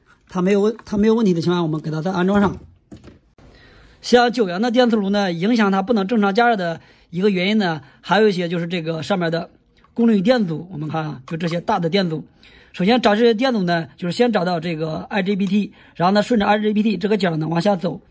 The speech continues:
我们先看一下，这边呢就有三个大电阻。大电阻呢也不是说它的个头大啊，主要的就是说它的阻值大。我们先看一下这三个电阻，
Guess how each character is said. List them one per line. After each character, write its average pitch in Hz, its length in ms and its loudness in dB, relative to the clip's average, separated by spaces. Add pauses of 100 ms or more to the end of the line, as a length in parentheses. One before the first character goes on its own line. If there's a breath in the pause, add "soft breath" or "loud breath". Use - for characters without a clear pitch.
(220 soft breath)
我 156 80 -8
们 156 100 -2
先 185 160 -2
看 185 120 2
一 160 40 0
下， 156 160 -6 (320 soft breath)
这 233 100 0
边 196 140 2
呢 180 100 2
就 196 140 2
有 180 240 -2 (180)
三 220 340 0
个 196 240 -2 (160)
大 180 140 0
电 175 180 0
阻。 156 160 -8 (360 soft breath)
大 277 100 4
电 254 160 2
阻 233 100 2
呢 214 60 2
也 196 80 0
不 170 140 -2
是 240 80 2
说 233 120 2
它 226 120 4
的 240 80 0
个 233 220 -2
头 165 120 0
大 175 100 2
啊， 156 240 -2 (200 loud breath)
主 175 100 0
要 240 140 4
的 214 100 -4
就 202 120 -2
是 196 40 -2
说 208 160 0
它 214 140 0
的 233 80 0
阻 196 260 -6
值 139 160 -10
大。 175 240 -2 (320 soft breath)
我 - 60 -10
们 170 100 -2
先 214 160 0
看 202 140 2
一 - 20 0
下 180 80 -4
这 185 140 -4
三 208 160 -2
个 185 80 -2
电 185 160 -2
阻， 156 160 -6